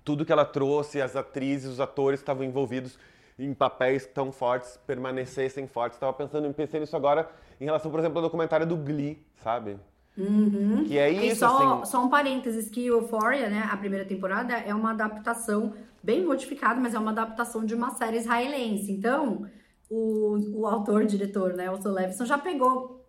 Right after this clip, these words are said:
Speaker 2: essas linhas narrativas todas prontas, né, digamos assim.
Speaker 1: Sim.
Speaker 2: Acrescentou ali muitas coisas, trocou outras... Mas na segunda não tinha nada, porque não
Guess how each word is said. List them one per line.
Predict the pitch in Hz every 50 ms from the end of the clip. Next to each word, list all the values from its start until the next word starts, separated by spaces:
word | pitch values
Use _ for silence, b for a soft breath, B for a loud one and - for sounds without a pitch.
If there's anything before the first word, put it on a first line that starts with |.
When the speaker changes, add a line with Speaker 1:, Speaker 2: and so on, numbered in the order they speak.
| _ _ _ _ _ _
Speaker 2:
essas | - 190 202 - 202 208
linhas | 196 185 175 170 190
narrativas | 208 208 202 214 208 - - 185 185 220 -
todas | - 226 226 - -
prontas, | - - 277 254 214 190 202 185 165 156 156
né, | 165 170 170 175
digamos | 170 170 165 165 160 160 156
assim. | 156 151 - - 156 147
Speaker 1:
Sim. | 139 131 123 123 139 160
Speaker 2:
Acrescentou | 151 139 - 180 185 180 - 220 208 208 202 214 208 208
ali | 196 185 185 190
muitas | 190 185 185 185 185 208 196 -
coisas, | - - 190 190 214 214 202 -
trocou | - 208 190 196 196 196 190 196 190 180
outras... | 185 202 226 - 277 302 - - B B B B B B
Mas | 208 202 226
na | 254 -
segunda | - - 240 220 214 226 226 233 233 247
não | 254 302
tinha | - - 339 339 339 370
nada, | - 523 466 403 339 247 226
porque | - - 202 208
não | 202 233